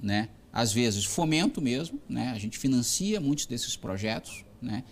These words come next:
E as empresas podem se beneficiar disso. Às vezes nós fazemos algo que é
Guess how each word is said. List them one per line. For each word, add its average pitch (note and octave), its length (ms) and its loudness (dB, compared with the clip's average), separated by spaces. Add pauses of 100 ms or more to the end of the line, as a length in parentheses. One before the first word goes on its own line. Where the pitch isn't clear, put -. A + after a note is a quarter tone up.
(260)
E A2+ 60 0
as A2+ 120 4
empresas A2+ 440 -2
podem A#2 340 0
se G#2+ 140 -4
beneficiar G2+ 680 -2
disso. A2 400 -4 (360)
Às C3+ 200 2
vezes D3+ 300 2
nós D3 180 0
fazemos A#2+ 500 0
algo A2 540 2
que A#2+ 200 0
é A#2 460 2